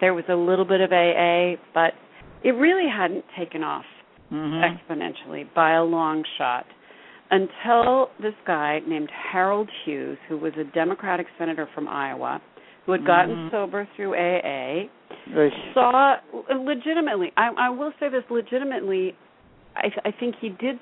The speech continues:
Speaker 1: see these guys come back, and they were completely strung out. There was no place for them to go. The V A was overwhelmed, and
Speaker 2: Mm-hmm.
Speaker 1: he essentially strong-armed Nixon into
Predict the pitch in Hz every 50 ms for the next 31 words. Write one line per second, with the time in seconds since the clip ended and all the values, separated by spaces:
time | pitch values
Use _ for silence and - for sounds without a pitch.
0 | - - 226 208 180 185 180 170 160 - - 160 147 139 139 139 - - - 165
1 | 151 151 147 143 139 135 135 - - - - 160 170 180 190 196 190 196 196 -
2 | 214 208 - - - - 240 240 233 - 247 247 - - - 208 190 175 170 165
3 | 160 - 175 170 170 170 170 170 175 180 180 190 202 202 208 214 202 202 - -
4 | 170 175 165 160 156 - - 151 147 147 147 139 139 151 175 185 185 190 190 185
5 | 185 170 160 175 170 165 156 165 156 147 143 139 139 143 - - - - - -
6 | - - - - - - - 175 180 175 165 175 190 214 214 208 - - - -
7 | - _ _ _ - - 220 208 - - 294 320 339 - - 339 294 240 185 -
8 | - - - 214 214 220 226 226 220 208 196 190 185 180 175 165 165 160 175 175
9 | 170 - - - - 143 135 135 151 - - _ - - - - - - - -
10 | - - 208 196 190 196 185 - - - - - 185 196 185 175 180 175 175 180
11 | 175 175 170